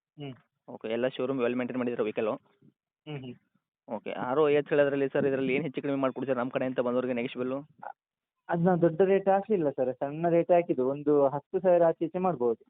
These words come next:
Speaker 2: ಒಂದು ಹತ್ತು ಸಾವಿರ ರೂಪಾಯಿ ಆಚೆ ಈಚೆ ಮಾಡ್ತೀರಾ?
Speaker 1: ಹೌದು, ಹೌದು, ಹೌದು.
Speaker 2: ಓಕೆ, ಆರು ನಲವತ್ತಕ್ಕೆಲ್ಲ ಕೊಡ್ತೀರಾ?
Speaker 1: ಹೌದು.
Speaker 2: ಓಕೆ ಸರ್, ಇದು ಫೈನಲ್ ರೇಟ್ ಆಗಿರುತ್ತಾ?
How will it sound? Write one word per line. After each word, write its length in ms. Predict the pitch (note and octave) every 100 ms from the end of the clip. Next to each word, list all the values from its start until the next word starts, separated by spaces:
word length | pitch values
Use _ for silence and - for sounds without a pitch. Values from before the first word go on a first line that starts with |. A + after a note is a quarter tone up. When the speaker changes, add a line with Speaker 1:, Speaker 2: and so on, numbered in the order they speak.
| _ _ - _ _ _ _ _ _ _
Speaker 2:
ಒಂದು 140 | - B2+
ಹತ್ತು 140 | A#2+
ಸಾವಿರ 100 | A#2+
ರೂಪಾಯಿ 160 | - A#2
ಆಚೆ 160 | - A#2+
ಈಚೆ 180 | - A2
ಮಾಡ್ತೀರಾ? 320 | G#2 G#2 C3 C#3+ _ _ _ _ -
Speaker 1:
ಹೌದು, 260 | D#3 C#3
ಹೌದು, 200 | A#2 A2 A2+
ಹೌದು. 160 | A2 _ _
Speaker 2:
ಓಕೆ, 220 | F#2+ - -
ಆರು 180 | A2 A#2+ B2
ನಲವತ್ತಕ್ಕೆಲ್ಲ 460 | A2+ - - C#3
ಕೊಡ್ತೀರಾ? 340 | C3+ A#2+ G#2 G2 _ _ - _ _ _
Speaker 1:
ಹೌದು. 300 | E3 D3 A#2+ - _ _ _ _ -
Speaker 2:
ಓಕೆ 260 | G#2 -
ಸರ್, 180 | - -
ಇದು 160 | A2+ B2
ಫೈನಲ್ 300 | - B2 C3+
ರೇಟ್ 180 | C#3+ C3+
ಆಗಿರುತ್ತಾ? 440 | B2+ C3+ C#3 -